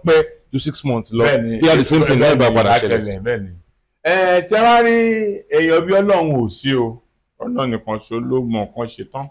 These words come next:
Speaker 2: Ṣùgbọ́n á bẹ́tà ju nǹkan tó ń ṣẹlẹ̀ lọ ká ní Abiola débẹ̀.
Speaker 1: Bó ṣó máa lè ráàyè ṣe? Èèyàn jẹ́ president, kò ní absolute power bẹ́ẹ̀ yẹn náà. A ó sì máa lọ through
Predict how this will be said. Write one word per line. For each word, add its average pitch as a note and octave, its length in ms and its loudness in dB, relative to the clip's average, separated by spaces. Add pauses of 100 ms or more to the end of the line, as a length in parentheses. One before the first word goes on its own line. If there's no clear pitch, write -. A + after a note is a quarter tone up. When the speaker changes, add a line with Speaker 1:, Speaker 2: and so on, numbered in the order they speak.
(1200)
Speaker 2:
Ṣùgbọ́n F#3 800 0 (240)
á D#3+ 180 2 (100)
bẹ́tà F#3 360 2
ju C3 80 0
nǹkan A2+ 180 -6
tó C#3 80 -6
ń C3+ 40 -4
ṣẹlẹ̀ A2 340 -4
lọ G#2+ 200 -4
ká A#2+ 120 -6
ní A#2+ 160 -10
Abiola A2 340 -6
débẹ̀. A2 320 -10 (240)
Speaker 1:
Bó - 100 -2
ṣó D#3 200 2
máa D3 160 2
lè A2+ 180 2
ráàyè A#2 360 2
ṣe? G#2+ 360 -4 (420)
Èèyàn C3+ 280 4
jẹ́ F3+ 160 2
president, D#3+ 680 4
kò A#2+ 160 2
ní C3+ 300 0 (100)
absolute D3 400 2
power A2+ 260 2
bẹ́ẹ̀ C3 200 0
yẹn G#2+ 100 -2
náà. G#2 300 -2 (500)
A C3+ 120 2
ó F3+ 40 4
sì E3 120 0
máa B2+ 180 4
lọ B2+ 280 2
through B2+ 400 0